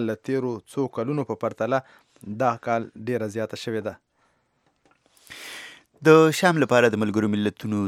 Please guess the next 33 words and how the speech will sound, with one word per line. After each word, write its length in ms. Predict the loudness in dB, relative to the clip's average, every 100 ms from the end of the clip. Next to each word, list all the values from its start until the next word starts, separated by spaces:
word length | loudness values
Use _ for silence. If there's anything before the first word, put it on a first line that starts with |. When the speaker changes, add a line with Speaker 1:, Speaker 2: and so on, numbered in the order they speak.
| -2
Speaker 2:
ځانګړي 420 | -2 -2 -4 -6 -6 -6
استازي 600 | -6 -4 -2 -2 -2 -4 -4 -4 -2
د 160 | 0 -2
شام 300 | -2 -4 -2 -6
د 80 | -8
حکومت 480 | -8 -6 -6 -6 -10
له 80 | -8 0
پلاوي 300 | 2 2 -4
سره 180 | -6 -4 -4
نن 100 | -6
په 120 | -8 -6
جنیوا 340 | -4 -2 -4 -4
کې 580 | -6 -6 -6 -14 -16 -8
لیدل 240 | -4 -4 -6
کتل 220 | -10 -10 -10
کړي 160 | -8 -6
دي، 80 | -6 -8
تر 120 | -10 -8
څو 120 | -8 -4
په 80 | -2
دغه 180 | -2 -4
هیواد 340 | -2 0 -2
کې 180 | -4 -4
د 100 | 0
روانې 420 | 0 0 -2 -4 -6
شپږ 200 | -10 -10 -6
کلنې 320 | -4 -2 -2 -6 -14 -20 _ -10
کورنۍ 400 | -8 -6 -4 -4 -6 -12 -20 -20 _
جګړې 320 | -2 0 0 -2
د 100 | -4
حل 160 | -2 -2 -2
لپاره 360 | -4 -4 -4 -6 _ _ -6
یوه 180 | -2 -2